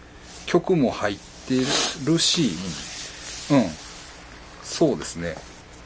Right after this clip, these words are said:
Speaker 1: これがいいんじゃないですかね。うん。
Speaker 2: なんか、小山田さんの
Speaker 1: うん。うん。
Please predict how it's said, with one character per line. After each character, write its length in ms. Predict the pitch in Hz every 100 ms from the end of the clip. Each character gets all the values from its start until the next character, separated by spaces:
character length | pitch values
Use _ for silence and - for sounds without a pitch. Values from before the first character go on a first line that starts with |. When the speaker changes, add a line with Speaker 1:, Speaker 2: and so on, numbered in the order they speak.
| - -
Speaker 1:
こ 160 | 196
れ 160 | 196 185
が 180 | 185 120
い 80 |
い 60 | 107
ん 60 | 101
じ 120 | 107
ゃ 20 |
な 100 | 92
い 20 |
で 60 | 90
す 100 | -
か 100 | 117
ね。 140 | 175 - - - - - 110 90 - - - -
う 20 |
ん。 20 | 110
Speaker 2:
な 80 |
ん 80 | 151
か、 400 | 156 117 92 92 - - 123
小 80 | 120
山 280 | 135 170
田 100 | 214
さ 180 | 156 113
ん 120 | 98
の 160 | 87 82
Speaker 1:
う 100 | 101
ん。 160 | 107 90 - - - - - - - - - - -
う 20 |
ん。 120 | 110